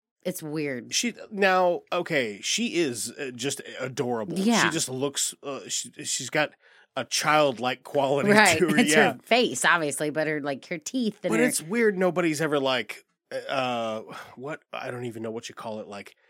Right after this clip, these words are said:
Speaker 2: she's never done, like, a Jessica Rabbit thing.
Speaker 1: No,
Speaker 2: She's
Speaker 1: no
Speaker 2: a very,
Speaker 1: sexy
Speaker 2: she's
Speaker 1: type
Speaker 2: very
Speaker 1: of
Speaker 2: pretty,
Speaker 1: thing.
Speaker 2: yeah.
Speaker 1: She's very pretty.
Speaker 2: Uh, it's just fucking,
Speaker 1: Which,
Speaker 2: uh, it's just odd
Speaker 1: is
Speaker 2: that
Speaker 1: it her
Speaker 2: she's,
Speaker 1: age?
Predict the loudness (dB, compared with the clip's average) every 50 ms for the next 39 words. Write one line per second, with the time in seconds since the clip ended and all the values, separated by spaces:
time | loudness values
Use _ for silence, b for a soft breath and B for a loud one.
0 | _ _ _ -10 -8 -6 -2 0 0 0 0 -2 0 0 -2 -2 -2 -6 -6 -8
1 | -10 -12 -12 -16 _ _ _ -10 -8 -6 -6 -6 -6 -6 -8 -8 -8 -6 -6 -6
2 | -6 -8 -10 -14 -16 _ _ _ _ _ _ _ _ _ _ _ _ -16 -14 -12
3 | -4 -4 -4 -4 -4 -8 -14 -14 -8 -4 -2 0 2 2 2 2 2 2 0 0
4 | 0 0 2 2 2 2 4 4 6 6 8 6 4 4 0 -2 -2 -2 0 2
5 | 4 4 4 6 4 4 4 2 0 2 4 6 6 6 6 4 2 2 2 4
6 | 4 4 2 2 -2 -4 -4 -4 -4 -4 -2 -4 -6 -6 -8 -8 -8 -6 -6 -6
7 | -6 -6 -2 0 2 4 6 6 6 4 4 2 0 -2 -4 -8 _ _ _ _
8 | _ _ _ _ -8 -2 -2 0 0 -2 -4 -6 -8 -8 -2 -2 -2 -2 -2 -4
9 | -4 -4 -2 -2 -2 -2 -4 -2 -2 -2 0 0 0 0 -2 -2 -4 0 0 2
10 | 4 4 4 2 2 0 -4 -4 -4 -4 -4 -6 -8 -12 -14 -16